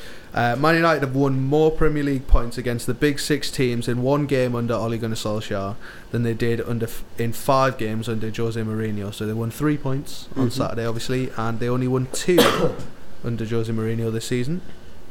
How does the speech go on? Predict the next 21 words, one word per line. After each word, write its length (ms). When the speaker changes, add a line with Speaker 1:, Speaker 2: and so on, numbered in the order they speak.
Speaker 1:
Uh, 180
two 200
points, 300
that 160
is. 200
Uh, 100
great 240
game 160
for 100
the 80
neutrals, 440
I 60
thought. 340
Uh, 400
I 40
wanna 160
talk 380
about 540
David 400
De 80
Gea 500